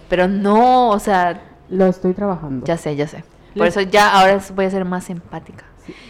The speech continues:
Speaker 1: compasiva. También eso es un tip que podemos
Speaker 2: Ujú.
Speaker 1: darles. Y es, lo mencionaba-, lo mencionabas hace rato de que ahorita,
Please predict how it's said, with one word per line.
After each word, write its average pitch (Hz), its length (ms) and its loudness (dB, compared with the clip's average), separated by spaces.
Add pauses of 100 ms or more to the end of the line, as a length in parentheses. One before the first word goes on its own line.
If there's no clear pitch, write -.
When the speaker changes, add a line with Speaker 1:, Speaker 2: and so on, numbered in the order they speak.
(160)
Speaker 1:
compasiva. 185 580 -8 (200)
También 214 400 0
eso 277 120 0
es 269 120 -2
un 254 180 -2
tip 208 240 -2
que 190 160 -6
podemos 180 300 0
Speaker 2:
Ujú. 180 80 -2
Speaker 1:
darles. 151 520 -6
Y 180 140 0
es, 190 200 -6
lo 185 140 0
mencionaba-, 185 600 -2
lo 180 140 -2
mencionabas 185 460 -2
hace 185 200 -4
rato 160 200 -2
de 170 140 0
que - 200 -8 (140)
ahorita, 196 600 -2